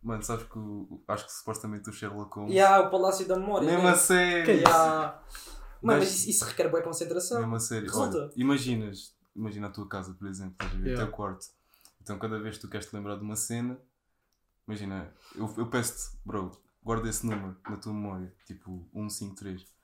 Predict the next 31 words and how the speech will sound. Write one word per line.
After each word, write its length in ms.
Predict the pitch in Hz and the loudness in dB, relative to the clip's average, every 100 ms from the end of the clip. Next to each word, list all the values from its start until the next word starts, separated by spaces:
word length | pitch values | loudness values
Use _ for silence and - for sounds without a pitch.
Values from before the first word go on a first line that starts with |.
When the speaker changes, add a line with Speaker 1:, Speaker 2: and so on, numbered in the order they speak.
| _ | _
Speaker 1:
Aí 180 | 98 101 | -8 -8
tu 120 | 101 | -6
imaginas-te 580 | 107 110 107 104 101 - | -4 -4 -4 -6 -8 -8
entrar 260 | 98 101 104 | -6 -6 -6
em 40 | |
casa, 380 | 101 101 110 123 - _ _ _ | -4 -4 -4 -10 -14 _ _ _
vais 160 | 107 | -8
ao 100 | 117 | -6
teu 160 | 110 110 | -6 -8
quarto, 420 | - 113 120 120 - _ _ _ | -4 -2 -2 -6 -18 _ _ _
tipo, 160 | - 113 | -12 -10
escreves 360 | - 117 117 113 | -8 -6 -6 -4
numa 220 | 117 113 | -2 -2
cena, 460 | 113 123 127 135 139 | -2 -2 -2 -4 -4
num 120 | 123 | -4
papel, 460 | 113 117 120 123 139 | -2 -4 -2 -2 -4
esse 220 | 120 117 123 | -4 -2 0
número 360 | 131 143 143 139 | 0 -2 -4 -8
e 60 | |
depois 200 | 117 131 | -8 -6
guardas 320 | 127 139 135 131 | -2 0 0 -4
num 100 | 135 | -6
sítio 280 | 131 127 | -6 -6
do 60 | 127 | -4
Speaker 2:
Yeah, 160 | 151 156 | -2 0
Speaker 1:
teu 60 | 151 | 4
Speaker 2:
uma 60 | 131 | 4
Speaker 1:
quarto. 160 | 139 | 4
Speaker 2:
gaveta 220 | 156 151 | 0 0
ou 60 | 127 | -4
assim. 280 | 123 147 | -4 -8